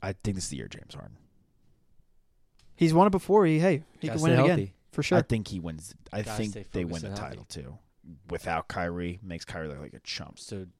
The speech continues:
Speaker 3: to be clear, Josh, you have the Nets over the Lakers.
Speaker 1: Yes.
Speaker 3: And you have Bucks Lakers. Who's your winner?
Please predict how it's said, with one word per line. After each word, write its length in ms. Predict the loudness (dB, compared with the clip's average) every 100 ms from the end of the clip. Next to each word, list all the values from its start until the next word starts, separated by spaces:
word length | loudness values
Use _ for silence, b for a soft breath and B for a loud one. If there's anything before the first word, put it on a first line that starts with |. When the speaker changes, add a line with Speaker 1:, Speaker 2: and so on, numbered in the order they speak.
| -16
Speaker 3:
to 80 | -14
be 80 |
clear, 220 | -6 -4 -4
Josh, 360 | -4 -6 -6
you 80 | -6
have 260 | -4 -4 -6
the 80 | -8
Nets 280 | -6 -6 -6
over 120 | -6
the 100 | -4
Lakers. 500 | -4 -4 -6 -8 -4
Speaker 1:
Yes. 320 | -2 -2 -4 -10 _ _ _ _ -20 _ _ _
Speaker 3:
And 120 | -10
you 100 | -8
have 140 | -8 -10
Bucks 300 | -16 -16 -14
Lakers. 400 | -14 -12 -12 -10
Who's 160 | -8 -8
your 80 |
winner? 300 | -8 -10 -12